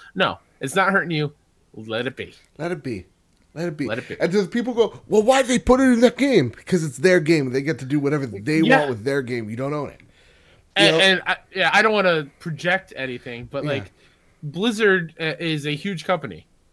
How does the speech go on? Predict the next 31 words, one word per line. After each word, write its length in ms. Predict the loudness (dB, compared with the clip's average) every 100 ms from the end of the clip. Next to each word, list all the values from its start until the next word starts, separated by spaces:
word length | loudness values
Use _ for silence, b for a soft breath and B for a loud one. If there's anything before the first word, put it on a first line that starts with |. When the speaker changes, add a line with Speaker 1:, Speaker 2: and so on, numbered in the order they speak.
| -16
Speaker 2:
Mm-hmm. 220 | -14 -14 -16 _ _ _ _ -4
Speaker 1:
It, 300 | -2 0 2
I 100 | 2
mean, 220 | 2 -2
statistically, 1000 | -6 -10 -4 -6 -4 -8 -6 -6 -6 -8 -6
there 100 | -4
might 240 | 0 -2
be 120 | -2 -6
some 220 | -6 -6
L 160 | -4
G 200 | -4 -6
B 180 | -8 -10
T 180 | -10 -16
Q 340 | -10 -6 -6
plus 280 | -6 -8 -8
people 300 | -8 -6 -4
that 180 | -2 0
work 220 | -2 -2
there. 240 | -4 -6 -10 _ _ _ _
Don't 200 | 2 2
they 140 | 2 0
wanna 320 | 2 2 2
see 240 | 0 -6
themselves 560 | -2 -4 -2 -2 -2 -4
in 160 | -6 -4
the 80 |
game 300 | -2 -2 -2
that 120 | -4 -4
they 120 | -4
are 80 | -4
making? 420 | -6 -6 -8